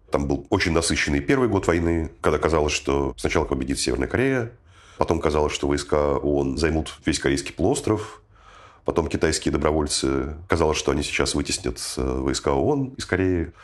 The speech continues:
А в итоге, после всех этих очень ярких событий, следующие пару лет линия фронта стабилизировалась, стороны предпринимали попытки выступлений, но эти попытки ни к чему не привели.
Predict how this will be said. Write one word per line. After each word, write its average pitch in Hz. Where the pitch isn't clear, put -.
А 78
в 73
итоге, 95
после -
всех -
этих -
очень 92
ярких 85
событий, 98
следующие 80
пару 73
лет 82
линия 82
фронта 76
стабилизировалась, 98
стороны 78
предпринимали 73
попытки -
выступлений, 64
но 87
эти 82
попытки -
ни -
к -
чему -
не 76
привели. 67